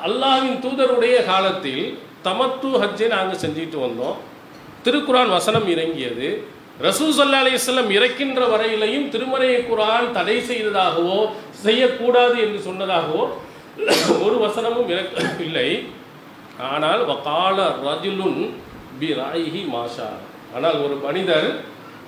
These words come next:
தான் அறிவின் அடிப்படையில சில கருத்துக்களை சொல்லிக்கொண்டு கூடாது என்று சொல்லுகிறார்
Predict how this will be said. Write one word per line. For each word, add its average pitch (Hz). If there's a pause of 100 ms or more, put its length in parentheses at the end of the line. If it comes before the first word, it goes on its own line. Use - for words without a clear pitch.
தான் 139
அறிவின் 254
அடிப்படையில 196 (340)
சில 175
கருத்துக்களை 202
சொல்லிக்கொண்டு 180
கூடாது 185
என்று 156
சொல்லுகிறார் 139